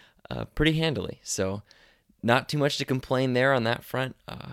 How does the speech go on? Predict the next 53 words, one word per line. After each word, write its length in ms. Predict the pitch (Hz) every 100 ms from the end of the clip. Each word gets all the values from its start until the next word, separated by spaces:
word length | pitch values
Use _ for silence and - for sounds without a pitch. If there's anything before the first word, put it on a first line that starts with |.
| -
I 60 |
might 240 | 104 117 -
be, 100 | -
I 60 |
might 220 | 131 156 151
be 60 |
a 40 | 143
professional. 560 | - 139 131 - - -
You 340 | 95 92 98 -
better 240 | - 107
watch 200 | 98 98
out. 140 | 95 92
I 60 |
might 240 | 95 - -
start, 240 | 104 -
might 180 | 113 113
start 180 | 107 95
messing 280 | 104 -
around 260 | 95 95 92
and, 180 | 90 87
uh, 140 | 87 104 _ _ _ -
and 340 | 87 85 -
dabbling 380 | 95 98 95 90
for 160 | - 90
real. 340 | 90 73 - _ _ _ _ -
Uh, 220 | 50 50
but 300 | 131 - - _
a 60 | 107
lot 160 | 107
of 80 | 113
stuff 180 | - 110
to 80 | -
cover 220 | 113 104
in 60 | 98
the 60 |
N 60 | 92
F 180 | 101 87
L. 240 | 82 101 - _ _ -
First 200 | 101 -
things 180 | 98
first, 300 | - 95 -
Thursday 240 | - 95 104
night 220 | 92 87
game. 280 | 90 98 107
Obviously 420 | - 92 95 95
a 60 | 95
disappointment 680 | 92 - 90 - 90 98 101 _ _ _ _
for 240 | - 95
myself. 680 | 95 85 - - 101 127 -
The 120 | -
Colts, 500 | - - 101 - - - - - _ -
uh, 120 | -
struggled. 640 | - - 110 117 123 120